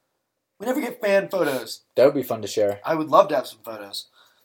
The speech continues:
Speaker 1: Give us
Speaker 2: Maybe,
Speaker 1: some
Speaker 2: maybe
Speaker 1: pho-
Speaker 2: some, send some dick pics to Knox because he wants to, he, he wants all the raunch, right?
Speaker 1: Two eight one, three three oh, eight zero zero four.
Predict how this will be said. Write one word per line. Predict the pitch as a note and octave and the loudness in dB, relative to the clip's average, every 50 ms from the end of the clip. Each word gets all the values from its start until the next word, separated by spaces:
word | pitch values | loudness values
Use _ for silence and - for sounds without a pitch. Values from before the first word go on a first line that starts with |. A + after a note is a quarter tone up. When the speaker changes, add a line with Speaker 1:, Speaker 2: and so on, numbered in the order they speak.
| _ _ _ | _ _ _
Speaker 1:
Give | - E3 | -8 -4
us | - - F#3+ | -2 -2 -2
Speaker 2:
Maybe, | G3+ B3+ - | -2 -6 -8
Speaker 1:
some | B2 | -6
Speaker 2:
maybe | C3+ E3+ A3+ D4 | -4 -4 -2 -2
Speaker 1:
pho- | D4 - | -2 -2
Speaker 2:
some, | - G3 | -2 -2
send | D3+ - - F3 G3 G3 | -4 -2 0 0 0 0
some | - D3+ C3+ | -2 -4 -2
dick | B2 C3 C3+ C3 - | 0 0 0 2 0
pics | C3 A2 - - | 0 -2 -2 -4
to | A2 | -6
Knox | A2 A2 G#2 G#2 - - - | -6 -6 -6 -6 -8 -12 -12
because | - A2+ G2 - A2+ G2+ G2 - | -12 -10 -6 -4 -4 -4 -4 -6
he | C#3 C3 | -6 -8
wants | C3 A#2+ A2+ A2+ - | -8 -6 -6 -4 -4
to, | - G#2 G2+ F#2+ F#2 - _ - - - - - | -2 -2 -2 -4 -4 -8 _ -12 -10 -10 -10 -10
he, | C#3 C#3 D3 - _ | -12 -16 -16 -18 _
he | - C3+ D3 | -20 -18 -14
wants | C3 A#2 G2+ - | -14 -10 -8 -6
all | G2+ G2+ | -6 -6
the | G2 F#2+ | -6 -6
raunch, | F#2 G2 G2 F#2 F2 - - - | -8 -10 -10 -12 -16 -14 -10 -10
right? | - G#2 A2 - _ _ - | -10 -10 -10 -12 _ _ -14
Speaker 1:
Two | - D#3 D3+ D3 | -8 -6 -6 -4
eight | D3 C#3+ | -4 -4
one, | C#3+ D3 D3 C#3+ | -6 -6 -6 -8
three | C#3 D3 D3 C#3 | -10 -12 -14 -14
three | C#3 C#3+ C#3+ C#3 | -14 -14 -14 -8
oh, | C3+ C#3+ C#3 C#3 C3+ - - | -6 -6 -6 -6 -8 -10 -10
eight | - C#3 C#3+ C3+ B2+ B2+ | -10 -10 -10 -12 -14 -14
zero | - C#3+ C#3 C#3 C#3 C#3 C3+ | -14 -12 -10 -10 -10 -10 -12
zero | C3+ C#3 C#3+ C#3+ C#3 C3+ | -12 -12 -12 -12 -12 -10
four. | - - C#3+ C#3+ C#3 C3+ C3+ | -8 -6 -6 -4 -6 -6 -10